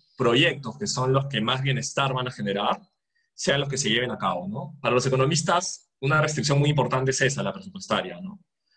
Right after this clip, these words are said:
Tenemos una cantidad de recursos limitados y tenemos que decidir cómo se asignan esos recursos para, para maximizar el bienestar social, ¿no?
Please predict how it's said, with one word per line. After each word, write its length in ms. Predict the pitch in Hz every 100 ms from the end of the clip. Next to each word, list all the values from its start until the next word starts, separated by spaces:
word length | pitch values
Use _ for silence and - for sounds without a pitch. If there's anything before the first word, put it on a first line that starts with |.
| _ _
Tenemos 240 | 131 143
una 120 | 165 160
cantidad 420 | 147 139 127 151
de 40 |
recursos 320 | - 151 139 135
limitados 720 | 120 107 113 113 113 123 -
y 80 | 107
tenemos 240 | 110 120
que 100 | -
decidir 580 | 110 - 107 113 110 - -
cómo 260 | 139 135
se 140 | 135 -
asignan 400 | - 143 117 107
esos 160 | 117
recursos 420 | 104 127 113 120 -
para, 400 | 101 98 95 - _ 104 - - - - -
para 180 | 107 101
maximizar 480 | 98 - 104 - 123
el 60 |
bienestar 300 | 120 98 -
social, 440 | - 120 - 98 -
¿no? 260 | - -